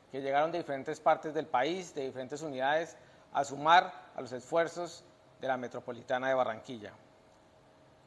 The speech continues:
Doscientas sesenta y nueve capturas, de ellas quince por orden judicial y cuarenta y una por porte ilegal de armas de fuego en resultados operacionales.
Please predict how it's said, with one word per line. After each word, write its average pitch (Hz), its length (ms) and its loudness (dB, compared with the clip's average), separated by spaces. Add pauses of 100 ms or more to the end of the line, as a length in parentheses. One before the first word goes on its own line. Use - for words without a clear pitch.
(880)
Doscientas 175 400 -2
sesenta 175 200 -4
y 151 40 0
nueve 160 200 6
capturas, 151 840 2 (1040)
de 143 220 0
ellas 180 340 2
quince 185 320 -2
por 160 180 4
orden 160 140 -2
judicial 175 600 6 (440)
y 139 140 -10
cuarenta 139 440 0
y 156 140 -4
una 175 340 -4
por 143 140 -4
porte 139 260 -2
ilegal 156 500 6 (380)
de 135 100 0
armas 139 240 2
de 143 100 -4
fuego 151 500 0
en 139 120 -12
resultados 131 440 -4
operacionales. 123 840 -6